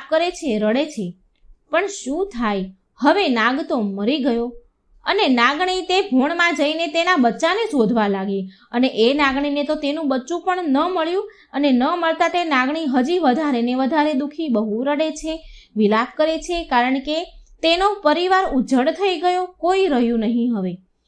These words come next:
અને નાગણી વિચારે છે કે જેણે મારા પતિને માર્યો હશે, તેને જ, તેણે જ મારા પુત્રને જ માર્યો હશે. આમ કરીને, આમ કરીને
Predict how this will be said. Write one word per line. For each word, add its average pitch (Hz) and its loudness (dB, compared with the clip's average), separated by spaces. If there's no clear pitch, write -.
અને 254 0
નાગણી 247 2
વિચારે 339 2
છે 220 -4
કે 359 4
જેણે 262 2
મારા 285 2
પતિને 254 -2
માર્યો 214 -2
હશે, 262 -2
તેને 370 2
જ, 302 -8
તેણે 359 2
જ 311 -4
મારા 311 2
પુત્રને 262 0
જ 277 -6
માર્યો 240 2
હશે. 277 -4
આમ 294 2
કરીને, 262 0
આમ 339 2
કરીને 294 0